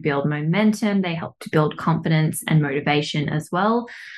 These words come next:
Um, and that's really, really important to help you keep going. And even though the changes that you are implementing may at times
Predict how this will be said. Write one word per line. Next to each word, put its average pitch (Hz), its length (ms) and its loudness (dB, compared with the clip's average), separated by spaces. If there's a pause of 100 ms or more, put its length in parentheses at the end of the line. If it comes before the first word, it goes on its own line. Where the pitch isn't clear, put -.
Um, 156 300 4
and 160 180 2
that's 156 240 0
really, 165 220 2
really 160 240 0
important 160 560 -2
to 147 280 0
help - 340 -4
you 160 100 2
keep 160 240 -2
going. 143 460 0
And 165 260 2
even 190 300 2
though 175 420 2
the 170 60 -6
changes 185 480 0
that 160 280 2 (260)
you 185 180 2
are 160 180 0
implementing 165 1080 2
may 175 300 0
at 226 240 0
times 175 640 2